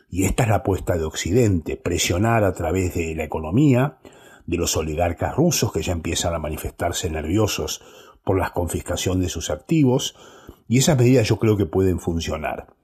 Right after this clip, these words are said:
La clave del impacto que va a tener para Europa económicamente este conflicto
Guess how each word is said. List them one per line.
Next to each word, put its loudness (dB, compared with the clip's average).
La 2
clave 2
del 0
impacto 0
que -2
va 4
a 0
tener 0
para -2
Europa 0
económicamente 2
este -8
conflicto -2